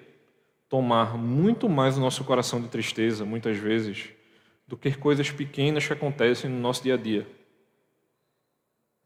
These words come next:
Eu lembro de conversar com um jovem aqui da igreja, e eu disse a ele certa vez, "É impressionante como tu se deixa levar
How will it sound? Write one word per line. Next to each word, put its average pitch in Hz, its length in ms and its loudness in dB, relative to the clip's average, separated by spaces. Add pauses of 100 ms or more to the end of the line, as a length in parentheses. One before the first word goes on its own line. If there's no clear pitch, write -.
(120)
Eu 113 60 0
lembro 135 160 4
de 135 80 -4
conversar 117 380 0
com 120 100 -8
um 113 160 -4
jovem 104 320 2
aqui 101 120 -10
da 107 60 -2
igreja, 107 400 -2 (640)
e - 40 -2
eu 120 80 2
disse 123 240 0
a - 20 6
ele 120 100 2
certa 120 320 -2
vez, 104 440 -4
"É 123 80 -6
impressionante 139 720 -2
como 127 460 -2 (480)
tu 143 120 -4
se 139 200 -2
deixa 127 420 2
levar 113 500 4